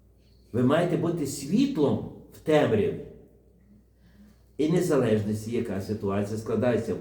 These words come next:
ваша душа, Бог понад усе земне. Це має бути номер один.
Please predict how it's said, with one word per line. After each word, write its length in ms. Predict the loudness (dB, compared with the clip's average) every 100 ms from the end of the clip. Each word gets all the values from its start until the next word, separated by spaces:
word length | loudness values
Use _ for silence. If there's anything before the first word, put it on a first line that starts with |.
| -4
ваша 360 | -4 -4 -2
душа, 600 | -2 -2 -4 -6 -6 -10 -18 -20 _ _ _ _ _ _ -20 _
Бог 680 | -6 0 0 0 -2 -8 -14 -20 -20 -20 -20 _ _ 4
понад 400 | 4 6 2 -2
усе 320 | -6 -8 -8
земне. 380 | -8 -10 -12 -14 -18 _ _ _ _ _ _ _ _ _ _ _ _ _ _ _ _ _ _
Це 160 | -4 -2
має 220 | -2 -4
бути 180 | -4 -2
номер 280 | -2 0 0
один. 300 | 0 -2